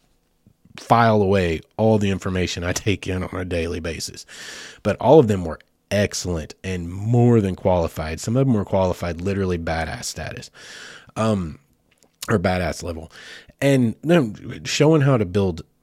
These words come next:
different shelters, and had built several, and just went through and said, "Look, how simple, how fast." You know, it's not about being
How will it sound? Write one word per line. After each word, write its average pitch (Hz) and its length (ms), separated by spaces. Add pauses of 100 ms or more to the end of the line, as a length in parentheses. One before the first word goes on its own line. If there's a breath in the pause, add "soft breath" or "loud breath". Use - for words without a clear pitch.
(520)
different 135 360
shelters, 92 460
and 90 100
had 98 240
built 113 200
several, 131 460 (280)
and 107 120
just 101 140
went 110 180
through 117 120
and 135 60
said, 98 140
"Look, 113 200 (140)
how 98 140
simple, 85 460
how 95 160
fast." - 420 (180)
You 104 100
know, 98 260
it's - 120
not 127 180
about 117 340
being 95 460